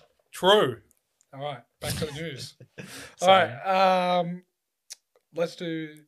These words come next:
Speaker 1: uh, Top
Speaker 2: Critical
Speaker 1: Gun.
Speaker 2: thinking.
Speaker 1: Yeah, that's right. Fucking none of it.
Speaker 2: Speaking of retards.
Speaker 1: Speaking of
Speaker 2: Top Gun. <laughs> I don't know.
Speaker 1: <laughs> Yeah. You watch them die,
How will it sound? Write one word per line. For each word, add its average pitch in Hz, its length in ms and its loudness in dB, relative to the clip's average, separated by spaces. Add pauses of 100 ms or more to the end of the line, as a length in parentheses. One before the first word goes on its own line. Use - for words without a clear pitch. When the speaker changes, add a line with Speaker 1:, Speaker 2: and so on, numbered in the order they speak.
Speaker 1:
uh, 143 240 -10
Top 127 80 -14
Speaker 2:
Critical 147 260 -4
Speaker 1:
Gun. 135 80 -12
Speaker 2:
thinking. 110 340 -10 (580)
Speaker 1:
Yeah, 139 140 -20
that's 113 220 -20
right. 120 100 -20 (400)
Fucking 120 420 -20 (240)
none 139 200 -8
of 147 140 -6
it. 127 40 -2
Speaker 2:
Speaking 180 420 -2
of 123 140 -2
retards. 139 640 -2
Speaker 1:
Speaking 170 520 -14
of 214 40 -20 (640)
Speaker 2:
Top 214 180 -2
Gun. 113 220 -8 (320)
<laughs> - 300 -20
I 127 120 -4
don't - 80 -12
know. 135 220 -2
Speaker 1:
<laughs> 190 560 -12 (180)
Yeah. 427 160 6 (600)
You 151 160 -20
watch 190 200 0
them 202 140 -12
die, 202 280 -2